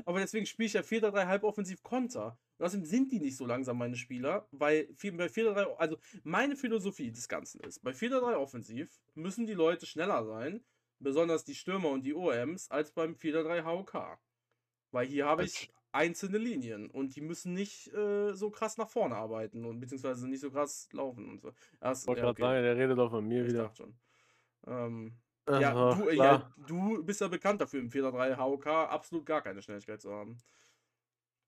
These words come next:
Speaker 1: Ja.
Speaker 3: Ja, aber es
Speaker 1: Ich
Speaker 3: bringt mir derzeit auch nichts.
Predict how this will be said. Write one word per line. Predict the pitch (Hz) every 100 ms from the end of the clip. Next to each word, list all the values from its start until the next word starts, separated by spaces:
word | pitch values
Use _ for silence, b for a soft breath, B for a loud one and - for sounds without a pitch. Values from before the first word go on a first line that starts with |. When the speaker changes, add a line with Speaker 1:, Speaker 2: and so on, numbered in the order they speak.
| _
Speaker 1:
Ja. | - -
Speaker 3:
Ja, | 131 127 _ _ _ _ _ _ _ -
aber | 117 117 113 107 - _ _ _ _ _ _ _ _ _ _ _ _ _ -
es | 147
Speaker 1:
Ich | -
Speaker 3:
bringt | 170 208 -
mir | 170
derzeit | 160 160 151 -
auch | 143
nichts. | 127 117 -